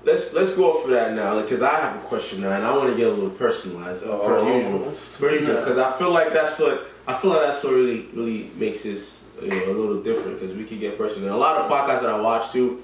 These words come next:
Speaker 1: that I listen to, you gotta get personal.
Speaker 2: Mm-hmm.
Speaker 1: So I want you to, and, and both of you actually,
Speaker 2: Mm-hmm.
Speaker 1: what's a significant event in your life that led you to have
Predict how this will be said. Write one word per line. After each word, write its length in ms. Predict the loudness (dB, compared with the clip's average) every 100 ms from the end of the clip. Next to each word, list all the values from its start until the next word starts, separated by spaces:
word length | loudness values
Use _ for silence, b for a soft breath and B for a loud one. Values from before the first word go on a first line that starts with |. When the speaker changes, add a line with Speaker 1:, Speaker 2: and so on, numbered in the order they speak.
| -4
Speaker 1:
that 140 | -2 0
I 20 |
listen 260 | -2 -6
to, 260 | -8 -8 -8 B B B -12
you 60 | 0
gotta 280 | 2 2 2
get 240 | 2 2
personal. 460 | 0 -2 -4 -6 -10
Speaker 2:
Mm-hmm. 340 | -14 -12 -8
Speaker 1:
So 220 | 0 2
I 100 | 4 2
want 260 | 0 -4 -6
you 140 | -6
to, 220 | -8 -10 -4
and, 300 | -4 -4 -4
and 280 | -4 -2 2
both 220 | 2 0
of 40 | -2
you 100 | -2
actually, 380 | -2 -4 -10 -10
Speaker 2:
Mm-hmm. 280 | -8 -8 -10 -12 -20 -20 -8
Speaker 1:
what's 260 | 0 2 2
a 40 |
significant 540 | -2 -2 -2 -2 0 -2
event 280 | 2 0
in 60 | 0
your 140 | -2 -2
life 460 | -2 -2 -4 -10 -20 -20 -10
that 180 | -4 -4
led 200 | -2 -4
you 80 | -6
to 160 | -8 -8
have 320 | -6 -8 -8